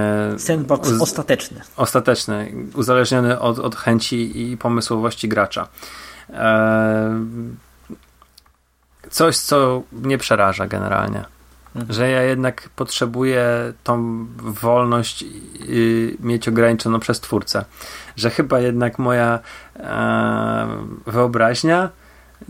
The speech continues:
Speaker 2: to ja sobie myślę, że mam bogatą wyobraźnię, ale ona by poległa w starciu z czymś takim.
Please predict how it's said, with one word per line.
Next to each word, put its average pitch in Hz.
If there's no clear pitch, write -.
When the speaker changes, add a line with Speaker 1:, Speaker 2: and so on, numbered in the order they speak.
Speaker 2:
to 131
ja 120
sobie 117
myślę, 113
że 107
mam 104
bogatą 104
wyobraźnię, 101
ale 110
ona 110
by 104
poległa 104
w -
starciu -
z -
czymś -
takim. -